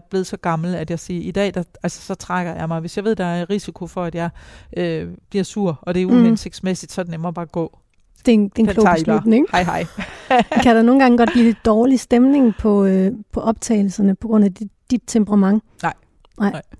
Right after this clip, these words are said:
Speaker 1: nej. Nej, det er s-, så, så temperamentsfyldt er jeg heller ikke. Og jeg, og så har jeg jo det, jeg,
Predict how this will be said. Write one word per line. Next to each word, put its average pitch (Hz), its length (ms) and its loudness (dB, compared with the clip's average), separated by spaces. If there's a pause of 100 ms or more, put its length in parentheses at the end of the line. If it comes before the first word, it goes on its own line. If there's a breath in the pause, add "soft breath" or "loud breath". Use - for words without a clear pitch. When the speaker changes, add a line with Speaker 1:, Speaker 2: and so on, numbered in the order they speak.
(140)
Speaker 1:
nej. - 140 -10 (280)
Nej, 170 120 -2
det 180 120 -2
er 180 60 2
s-, - 200 -8
så, 180 360 -4
så 185 280 -2
temperamentsfyldt 165 720 -10
er 147 40 -10
jeg 170 160 -2
heller 151 160 -6
ikke. 156 120 -12 (200 soft breath)
Og 185 100 4
jeg, 175 240 2
og 170 100 -6
så - 80 -6
har 180 140 -2
jeg 165 80 -2
jo 165 60 -4
det, 170 120 -6
jeg, 170 180 -8